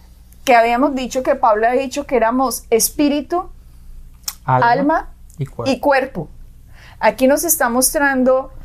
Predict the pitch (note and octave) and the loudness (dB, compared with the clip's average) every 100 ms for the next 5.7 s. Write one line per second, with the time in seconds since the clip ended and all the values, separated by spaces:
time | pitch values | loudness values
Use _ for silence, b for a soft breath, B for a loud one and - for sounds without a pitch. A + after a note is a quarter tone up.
0 | b - G#3+ C4 A3 A3 - C4+ A#3 A3 | b -8 -2 2 2 0 -2 0 2 2
1 | - C4 B3+ - - A#3 A3+ A3+ - D4 | 2 2 2 0 -6 0 0 0 -4 0
2 | D#4 D4 D4 C#4 C4+ C4+ C#4+ B3+ G#3+ G#3 | 0 0 -2 0 0 0 0 0 -2 -2
3 | B3 - b b b B3 A#3 - A#3+ B3+ | -6 -10 b b b 0 0 0 -2 -2
4 | C4 C#4 C#4 - C#4+ A#3+ A#3+ - - B3+ | 0 -2 -2 -2 2 4 4 4 4 2
5 | A3+ A#3 D4+ D#4 D#4 A3+ | 2 0 0 2 2 2